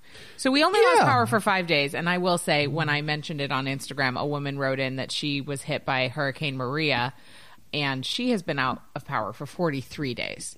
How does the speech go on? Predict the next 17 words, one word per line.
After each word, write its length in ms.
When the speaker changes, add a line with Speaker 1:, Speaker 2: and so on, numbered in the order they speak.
Speaker 2:
Wow. 360
Speaker 1:
So 300
I 120
have 140
to 60
say, 160
it 80
made 220
me 140
feel 260
like, 260
you 60
know 160
what? 380
We're 240
good. 460
Speaker 2:
Mm-hmm. 360